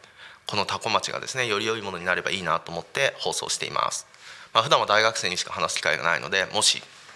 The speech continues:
関係者の方、中学生とかに話す機会をいただければ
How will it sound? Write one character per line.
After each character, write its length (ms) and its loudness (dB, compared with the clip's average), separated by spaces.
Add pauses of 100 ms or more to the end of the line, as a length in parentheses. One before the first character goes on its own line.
(120)
関 180 2
係 140 -2
者 100 -2
の 80 -8
方、 260 -2 (140)
中 200 2
学 180 2
生 180 -4
と 80 -12
か 120 -4
に 180 -2 (400)
話 220 2
す 40 0
機 60 -4
会 160 4
を 40 -2
い 40 -6
た 140 0
だ 100 2
け 80 -4
れ 100 0
ば 240 2